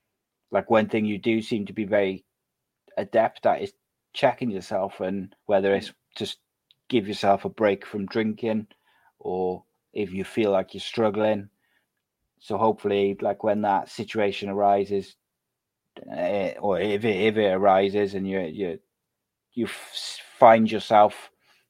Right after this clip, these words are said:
Speaker 1: saying something you shouldn't, or saying something that's not needed, you'll be
Speaker 2: Mm.
Speaker 1: able to do the same thing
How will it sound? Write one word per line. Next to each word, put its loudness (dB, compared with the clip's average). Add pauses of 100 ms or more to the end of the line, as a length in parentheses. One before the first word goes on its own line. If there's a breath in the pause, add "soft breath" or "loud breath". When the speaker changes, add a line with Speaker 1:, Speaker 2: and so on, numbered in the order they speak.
Speaker 1:
saying 0
something -6
you -6
shouldn't, -4
or -6
saying 0
something -4
that's -8
not 2
needed, -2 (480 soft breath)
you'll -2
be -4
Speaker 2:
Mm. 0
Speaker 1:
able -2
to -20
do -2
the -12
same -2
thing 0